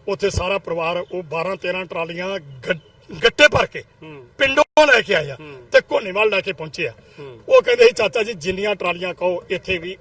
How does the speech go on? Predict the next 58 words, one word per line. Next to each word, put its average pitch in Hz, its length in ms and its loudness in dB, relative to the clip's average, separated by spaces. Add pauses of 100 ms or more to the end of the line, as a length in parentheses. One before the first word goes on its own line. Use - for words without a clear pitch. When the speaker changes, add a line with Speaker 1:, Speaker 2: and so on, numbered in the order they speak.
Speaker 1:
ਅਸੀਂ - 100 -8
Speaker 2:
ਪਰਵਾਹ 165 220 -4
Speaker 1:
ਲੈ 180 80 0
Speaker 2:
ਨਾ 147 60 -8
Speaker 1:
ਕੇ 147 80 -8
ਆਉਂਦੇ 127 140 -6
ਹਾਂ, 147 60 -10
Speaker 2:
ਕਰੋ। - 120 -10
Speaker 1:
ਪਰਵਾਹ 160 180 -6
ਨਾ 185 100 -4
ਕਰੋ, 160 260 -8 (300)
ਮਿੱਟੀ 196 300 -8
ਸਾਨੂੰ 185 280 -8
ਬਾਹਰੋਂ 175 240 -6
ਜਿਹੜੀ 165 220 -8
ਆ 170 120 -4
ਕੋਈ 170 180 -10
ਕਿਤੇੋਂ, 175 320 -12
ਕੋਈ 160 160 -14
ਕਿਤੇੋਂ 170 400 -12
Speaker 2:
ਮਿਲੀ 151 340 -12
Speaker 1:
ਮਤਲਬ 185 140 -4
ਕਿ 190 80 -4
Speaker 2:
ਜਾਂਦੀ 185 140 -6
ਹੈ। - 120 -16
Speaker 1:
ਮਿਲੀ 170 340 -10
ਜਾ 180 100 -2
ਰਹੀ 190 140 -4
ਆ, 247 140 -4 (300)
ਔਰ 196 120 0
ਇੱਥੇ 196 320 -4 (120)
ਪੈਸੇ 180 280 -4
ਦੀ 185 160 -6 (180)
ਲੋੜ 175 240 -8
ਨਹੀਂ 185 200 -6
ਹੈਗੀ, 175 220 -2
Speaker 2:
ਹੂੰ। - 360 -14
Speaker 1:
ਮਤਲਬ 190 340 -6
ਬਿਨਾਂ 175 280 -6
ਪੈਸੇ 180 320 -6
ਤੋਂ 175 180 -8
ਜਿਹੜਾ 170 220 -6
ਉਹ 196 220 -6
ਮਿੱਟੀ 180 260 -6
Speaker 2:
ਉਹ 170 40 -6
Speaker 1:
ਮਿਲੇਗੀ।" 131 300 -10
Speaker 2:
ਹੋ 139 80 -8
ਜਾਣੀ 107 240 -16
ਹੈ। - 80 -20 (140)
Speaker 1:
ਤੇ 220 160 4
ਇਹ 240 300 4
ਗੱਟੇ 214 360 0
ਜਿਹੜੇ 233 240 2
ਨੇ 208 140 -8 (100)
ਉਹ 214 120 -2
ਸਾਨੂੰ 175 440 -10
ਚਾਹੀਦੇ 180 260 -6
ਆ, 185 140 -4